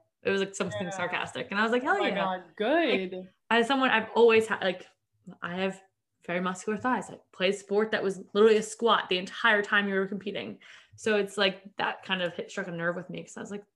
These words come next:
Speaker 1: "Dude, shut up." <laughs>
Speaker 2: Thick thighs save
Speaker 1: <laughs>
Speaker 2: lives. Okay.
Speaker 1: Hell yeah.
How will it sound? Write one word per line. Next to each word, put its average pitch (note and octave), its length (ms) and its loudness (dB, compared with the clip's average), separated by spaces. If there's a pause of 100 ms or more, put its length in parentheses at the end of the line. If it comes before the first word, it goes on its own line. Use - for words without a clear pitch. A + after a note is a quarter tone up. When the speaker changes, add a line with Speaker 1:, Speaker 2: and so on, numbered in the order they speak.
Speaker 1:
"Dude, G#3+ 340 -4 (160)
shut A#3 240 -10
up." G3+ 360 -8
<laughs> - 200 -6 (960)
Speaker 2:
Thick - 380 2 (140)
thighs F#3 680 6 (160)
save E3+ 440 4 (100)
Speaker 1:
<laughs> - 80 -16
Speaker 2:
lives. E3+ 600 2 (260)
Okay. G3 400 6 (120)
Speaker 1:
Hell G#3 220 6
yeah. A#3 380 6